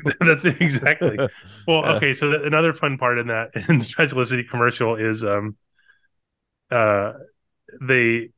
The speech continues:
Speaker 1: you know, they're showing all these, <laughs> everyone's excited about a spatula.
Speaker 2: Yeah.
Speaker 1: Then they say, "What better way to say 'I love you' than with the gift of
Speaker 2: <laughs> Yes.
Speaker 1: spatula?" And then the guy's presenting it, and he says, "I love you" at the same
Speaker 2: Yes.
Speaker 1: time, and he's just, he's just like this, it's just, it's a perfect moment.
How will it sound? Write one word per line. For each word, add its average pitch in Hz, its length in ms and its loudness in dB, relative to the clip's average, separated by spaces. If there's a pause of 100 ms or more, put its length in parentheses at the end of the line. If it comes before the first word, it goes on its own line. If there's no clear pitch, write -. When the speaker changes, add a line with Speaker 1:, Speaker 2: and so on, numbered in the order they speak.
(140)
Speaker 1:
you 131 120 -2
know, 104 380 -2 (260)
they're 135 220 4
showing 143 380 2
all 127 220 2
these, 127 420 -4
<laughs> - 20 -2
everyone's 139 560 0
excited 117 320 0
about 110 160 -2
a 107 40 -4
spatula. 113 480 -2
Speaker 2:
Yeah. 104 160 0 (360)
Speaker 1:
Then 151 280 4
they 131 60 -8
say, 117 240 -4
"What 131 320 -2
better 139 260 2
way 113 160 2
to 104 80 -2
say - 340 -4
'I 120 200 2
love 131 300 2
you' 98 140 -2
than 110 160 2
with 123 100 2
the - 60 -6
gift 185 200 4
of 143 60 2
Speaker 2:
<laughs> 180 80 4
Yes. - 20 0
Speaker 1:
spatula?" 139 280 2 (300)
And 160 100 4
then 156 120 4
the 147 100 2
guy's 147 300 2
presenting 131 540 -2
it, 139 260 0
and 131 120 -2
he 131 100 2
says, 123 260 0
"I 123 180 2
love 123 280 0
you" 131 80 0
at 127 60 -2
the 127 60 -14
same 131 140 0
Speaker 2:
Yes. 123 240 4
Speaker 1:
time, 120 140 -2
and 127 80 -10 (480)
he's 135 120 0
just, 120 220 -2 (420)
he's 123 140 -2
just 131 180 0
like 135 180 2
this, - 520 -2
it's 127 520 -2
just, 117 320 -6
it's 123 120 -6
a 143 60 -4
perfect 104 340 -4
moment. 101 320 -8